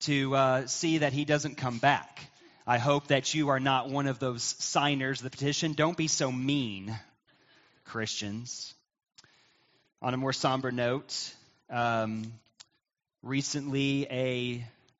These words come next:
motorcycle stuntman, Alex Harville, trying to set a new world record, tragically died on a lengthy motorcycle jump.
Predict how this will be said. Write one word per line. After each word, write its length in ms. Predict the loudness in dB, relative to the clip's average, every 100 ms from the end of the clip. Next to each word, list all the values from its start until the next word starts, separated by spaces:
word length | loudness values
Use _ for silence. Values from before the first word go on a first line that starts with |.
| -14
motorcycle 760 | -4 -2 -2 0 2 2 0
stuntman, 680 | -6 -2 -2 -2 -2 -2 -2 0
Alex 420 | 2 2 -2 -4
Harville, 600 | -2 0 0 -2 -4 -8
trying 340 | -8 -4 -4 -4
to 420 | -6 -6 -6 -8
set 260 | -4 -2 -2
a 40 |
new 180 | -2 -4
world 300 | -4 -4 -4
record, 580 | 0 0 0 -6 -6 -12 -8
tragically 580 | -2 -2 -2 -6 -6
died 600 | 0 2 4 2 -2 -8 -14 _ _ _ _ -8
on 200 | -6 -4
a 240 | -4 -4
lengthy 800 | -6 -4 -4 -6 -8 -10 -10 -12 -18 _ _ _ _
motorcycle 840 | -4 -4 -2 -4 -2 -4 -4 -16 -14
jump. 500 | -8 -4 -4 -6 -10